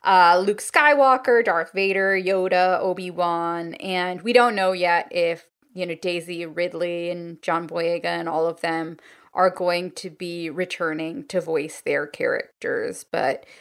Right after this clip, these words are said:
we do know that, you know, Kelly Marie Tran, Billy Dee Williams, and Anthony Daniels will be. So it sounds like it could be a fun, funny time,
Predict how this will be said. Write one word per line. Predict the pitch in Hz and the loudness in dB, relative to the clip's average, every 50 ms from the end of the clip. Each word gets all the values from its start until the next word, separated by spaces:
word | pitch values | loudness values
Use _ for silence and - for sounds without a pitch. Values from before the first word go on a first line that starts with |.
| _ _ - | _ _ -8
we | 180 180 | -8 -8
do | 156 160 175 165 165 | -6 -6 -8 -6 -6
know | 160 156 147 147 147 147 143 | -4 -2 0 0 0 -2 -2
that, | - - 147 143 143 135 131 - _ - | 0 0 2 2 2 0 -2 -6 _ -10
you | - 165 156 | -6 -6 -4
know, | 135 113 | -4 -6
Kelly | - - 165 151 151 | -4 -2 -2 -2 -2
Marie | 160 160 156 156 143 | -2 -6 -8 -8 -8
Tran, | - - - 160 160 165 160 | -8 -8 -8 -8 -8 -8 -4
Billy | 170 165 170 165 | -4 -2 -2 -4
Dee | 156 165 156 | -6 -8 -6
Williams, | 156 170 160 160 160 165 165 165 - | -4 -2 -2 -2 -4 -6 -8 -10 -8
and | 175 175 175 | -6 -4 -4
Anthony | 165 165 160 - 170 160 160 | -4 -4 -4 -6 -8 -12 -10
Daniels | 151 156 151 165 156 165 170 170 165 170 - - | -6 -6 -6 -6 -6 -8 -10 -12 -12 -12 -10 -4
will | - 165 160 160 | -2 0 0 0
be. | 160 160 165 165 170 | -2 -4 -8 -8 -10
So | 170 - - 214 196 190 185 190 185 - - - - - - 277 - | -6 0 2 4 6 6 6 4 2 -2 -14 -16 -16 -14 -16 -6 2
it | - 339 392 - - | 4 4 4 4 4
sounds | - 339 302 294 302 349 415 466 494 494 - - - - _ - | 4 6 6 8 8 8 6 6 4 0 -6 -8 -14 -16 _ 0
like | - - 302 302 294 | 4 6 6 6 6
it | - 339 302 | 2 0 0
could | - - 339 269 269 | 2 4 4 4 6
be | 233 277 269 277 285 285 285 277 | 4 2 2 2 2 4 4 4
a | - - 220 | 4 4 2
fun, | 220 - - 240 240 247 262 277 | 2 2 2 4 4 4 2 0
funny | 302 - 240 233 233 240 247 | 2 2 2 2 2 0 0
time, | 254 254 220 220 220 226 233 240 254 277 294 330 330 339 | 4 4 6 6 6 6 4 4 2 2 0 -2 -2 -4